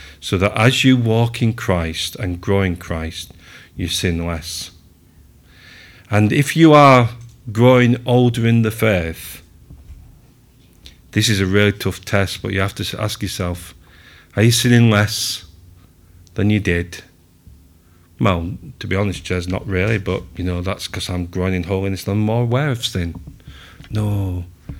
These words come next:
God's intention is that you sin less. The blood is always in the back. It's always the backstop. It will always forgive you. But now that he's saved,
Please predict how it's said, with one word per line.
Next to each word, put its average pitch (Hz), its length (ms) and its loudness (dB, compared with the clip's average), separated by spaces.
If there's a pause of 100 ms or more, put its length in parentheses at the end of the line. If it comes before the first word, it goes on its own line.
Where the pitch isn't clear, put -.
(1160)
God's 131 400 0
intention 104 880 -2 (960)
is 98 160 -4
that - 120 -8
you 92 120 -4
sin 98 400 0
less. - 440 -8 (680)
The 107 80 0
blood 143 300 6
is 156 120 4
always 151 320 4
in 143 120 6
the 160 80 2
back. 95 520 0 (380)
It's 117 220 -6 (100)
always 139 340 4
the 139 80 2
backstop. 104 640 0 (220)
It 117 160 0
will 113 180 0
always 120 340 6
forgive 104 380 -2
you. 85 100 -4
But 107 200 -4
now 110 180 4
that 123 140 -2
he's 120 160 -4
saved, 82 640 -8